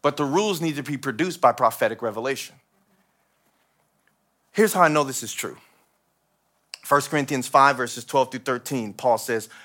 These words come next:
"For what do I have to do with judging outsiders? Is it not those inside the church whom you are to judge? God judges the outside." You know what that word judge means in the Greek?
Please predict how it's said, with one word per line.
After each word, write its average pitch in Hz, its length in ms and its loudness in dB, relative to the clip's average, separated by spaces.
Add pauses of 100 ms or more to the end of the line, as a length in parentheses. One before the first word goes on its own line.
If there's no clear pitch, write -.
"For - 160 -4
what 381 160 -2
do 381 100 0
I 349 60 2
have 190 200 -2
to - 60 -12
do 143 120 -6
with 107 160 -8
judging 113 320 0
outsiders? - 720 -6 (1600)
Is 165 140 4
it 190 140 2
not 180 240 4
those 208 180 2
inside 214 460 0
the 233 40 -8
church 233 340 -4
whom 226 220 -4
you 226 120 -2
are 226 100 -2
to 226 140 -14
judge? 254 400 -6 (580)
God 311 260 8
judges 107 360 2
the 101 120 -6
outside." - 440 -8 (340)
You 156 80 0
know 233 60 6
what 247 60 6
that 233 120 2
word 220 180 0
judge 180 280 4
means 208 240 -2
in 175 60 -4
the 143 60 0
Greek? 180 380 -4